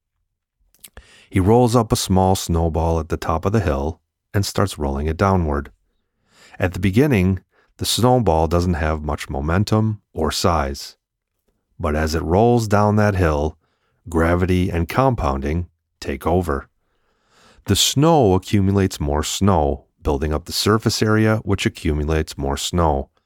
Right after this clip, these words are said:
Positive feedback loops enhance or amplify changes. Over time, you move away from an equilibrium state like John did until you are a completely different person.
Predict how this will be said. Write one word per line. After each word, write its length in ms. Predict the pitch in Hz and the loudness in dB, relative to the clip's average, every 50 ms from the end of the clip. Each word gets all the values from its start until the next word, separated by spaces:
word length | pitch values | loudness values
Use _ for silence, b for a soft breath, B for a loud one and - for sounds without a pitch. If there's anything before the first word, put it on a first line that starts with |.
| _ _ _ _ _ _ _ _ b b b b b b b b b b b b | _ _ _ _ _ _ _ _ b b b b b b b b b b b b
Positive 480 | - - 117 131 147 160 160 165 139 | -2 0 0 0 0 0 0 -2 -2
feedback 640 | - - - 123 120 123 110 104 107 104 101 - - | -2 -2 -2 0 0 0 0 2 2 2 0 0 -2
loops 360 | 80 85 85 90 85 - - | 0 0 2 2 0 -2 -6
enhance 760 | - - 87 78 - 95 98 104 104 104 107 101 - - - - | -8 -6 -6 -2 0 0 2 2 2 2 0 -2 -4 -10 -10 -4
or 220 | - 107 107 - | -2 -2 -2 0
amplify 500 | 110 92 80 71 - 80 - - 85 80 | 0 -2 -2 -2 -4 -6 -4 -2 -2 -2
changes. 760 | 80 - - - 98 90 87 80 80 71 71 - - - - _ _ _ _ _ _ _ _ _ _ | -2 -4 -2 -2 0 0 0 0 -4 -8 -10 -10 -12 -14 -16 _ _ _ _ _ _ _ _ _ _
Over 260 | - 95 82 76 78 | -2 -2 -2 -2 -4
time, 520 | 76 - - 98 101 113 120 127 135 135 - _ _ _ _ _ _ _ _ _ _ | -6 -2 0 0 2 2 2 2 2 0 -2 _ _ _ _ _ _ _ _ _ _
you 180 | - 87 90 98 | -2 2 2 4
move 280 | 104 113 123 135 135 | 4 4 4 4 4
away 360 | 139 131 117 110 101 104 110 107 | 2 2 2 4 4 4 2 0
from 220 | - - 107 107 | 0 0 0 0
an 100 | 104 90 | 0 0
equilibrium 680 | 85 95 92 - 107 104 110 127 123 117 110 92 78 82 | -2 -4 -4 -2 -2 0 0 2 2 2 2 2 2 0
state 400 | - - - - 78 76 80 85 | -2 -4 -4 -2 -2 -2 -2 -2
like 180 | 87 82 85 82 | -2 -2 -2 -2
John 400 | 82 92 107 107 107 104 95 80 | 0 0 2 4 4 2 2 0
did 320 | 76 71 71 71 80 - _ _ _ _ _ _ - | -2 -2 -4 -4 -8 -12 _ _ _ _ _ _ -6
until 580 | 87 85 80 - - 82 80 85 82 82 - - _ _ _ _ _ _ - | -6 -6 -6 -4 -2 -2 -2 0 -2 -4 -4 -6 _ _ _ _ _ _ -4
you 160 | 101 92 92 | 0 0 2
are 120 | 85 78 | 2 2
a 60 | 78 | 0
completely 760 | - - 80 73 - - 113 123 117 113 120 123 117 110 104 _ _ _ _ _ _ - | -2 -4 -8 -8 -4 0 0 0 0 2 0 2 0 0 -2 _ _ _ _ _ _ -6
different 540 | 90 90 82 - - 87 82 80 80 - - _ _ _ _ _ - | -4 -4 -4 -2 -2 -2 -2 -2 -4 -8 -16 _ _ _ _ _ -12
person. 500 | - - 78 73 - - 78 71 69 - | -6 -4 -4 -4 -4 -8 -10 -10 -10 -12